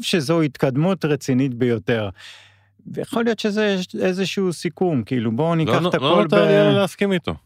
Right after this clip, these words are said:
Speaker 1: כן,
Speaker 2: אנחנו, אנחנו
Speaker 1: כן.
Speaker 2: נוטים לשכוח את המ-, הפאניקה שהייתה לפני שנה, אפילו אפשר להגיד שנה וחצי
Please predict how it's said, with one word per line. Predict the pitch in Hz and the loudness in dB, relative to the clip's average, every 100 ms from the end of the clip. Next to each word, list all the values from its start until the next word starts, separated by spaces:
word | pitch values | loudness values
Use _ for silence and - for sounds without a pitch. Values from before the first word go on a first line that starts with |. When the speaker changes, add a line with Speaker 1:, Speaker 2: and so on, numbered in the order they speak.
| _ - | _ -4
Speaker 1:
כן, | - 220 | 0 2
Speaker 2:
אנחנו, | - 269 170 - | 4 2 0 -2
אנחנו | 110 | 0
Speaker 1:
כן. | 131 | 2
Speaker 2:
נוטים | 311 302 | 4 4
לשכוח | 170 - 160 151 143 | 4 2 0 0 2
את | |
המ-, | 127 113 107 98 - _ _ _ _ - | 0 0 -2 -6 -12 _ _ _ _ -6
הפאניקה | 98 _ 156 185 196 170 | -6 _ 0 0 0 0
שהייתה | 131 120 107 143 | 0 0 0 0
לפני | 131 135 131 | 0 -2 -2
שנה, | - 104 117 160 151 _ _ _ _ _ _ _ _ - | 0 0 2 0 -4 _ _ _ _ _ _ _ _ -8
אפילו | - 127 127 113 110 107 101 101 98 95 | -2 0 2 4 4 4 2 2 2 0
אפשר | - 113 | 0 0
להגיד | 107 107 | 0 0
שנה | 107 104 | 0 0
וחצי | 95 - 117 131 - 180 | 0 0 0 0 0 -2